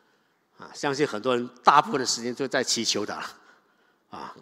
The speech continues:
感恩一点点了，赞美更少了，啊，认罪也是偶尔会啦，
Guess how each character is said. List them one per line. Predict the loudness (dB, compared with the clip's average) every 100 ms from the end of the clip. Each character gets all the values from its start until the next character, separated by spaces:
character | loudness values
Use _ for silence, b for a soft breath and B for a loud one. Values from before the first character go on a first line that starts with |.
| -2
感 | 0
恩 | 2 0
一 | 2
点 | 0 0
点 | -2
了， | -6 -14 -16 -20 _
赞 | 4 4
美 | 4
更 | 0 0
少 | 0 -4 -6
了， | -16 -20 _ _ _
啊， | 4
认 | 10 10
罪 | 10 2
也 | 2
是 | 0 -2 -2 -4 -10
偶 | -4 -2
尔 | -2
会 | -6
啦， | -6 -8